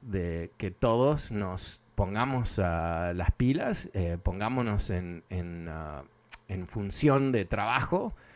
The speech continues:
ah, con un objetivo muy claro, que es ganar las elecciones este año para asegurarnos,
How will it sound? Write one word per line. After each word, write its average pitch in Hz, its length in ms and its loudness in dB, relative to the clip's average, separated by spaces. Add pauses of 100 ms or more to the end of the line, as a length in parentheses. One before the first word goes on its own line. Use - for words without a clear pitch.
(240)
ah, 87 640 -2 (100)
con 101 260 2
un 127 160 2
objetivo 110 460 0
muy 104 200 0
claro, 110 460 2
que 95 180 -2
es 104 100 -4
ganar 101 320 -2
las 117 220 -2
elecciones 101 560 -4
este 92 260 -2
año 92 280 -4
para 87 240 0
asegurarnos, 98 1120 2